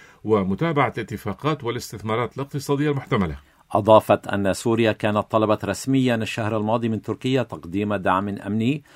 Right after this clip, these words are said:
Speaker 2: مؤكدة أن المناقشات حول نشر القوات المسلحة التركية في سوريا ستكون أيضا جزءا من المحادثات.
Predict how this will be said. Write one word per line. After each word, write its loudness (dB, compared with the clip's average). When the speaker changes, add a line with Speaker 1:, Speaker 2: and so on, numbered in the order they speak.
Speaker 2:
مؤكدة 0
أن -2
المناقشات -2
حول -2
نشر -4
القوات -4
المسلحة -6
التركية -8
في -6
سوريا 2
ستكون -6
أيضا -6
جزءا -6
من -8
المحادثات. -14